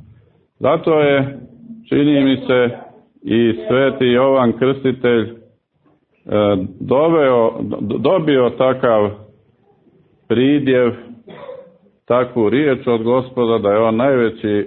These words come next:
rođen od žena, jer je u vremenu, kako se to kaže,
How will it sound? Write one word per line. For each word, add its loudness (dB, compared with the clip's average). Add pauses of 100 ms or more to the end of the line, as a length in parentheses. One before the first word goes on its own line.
rođen 0
od -4
žena, 0 (800)
jer 2
je 2
u 2
vremenu, 2
kako 0
se -6
to 0
kaže, 0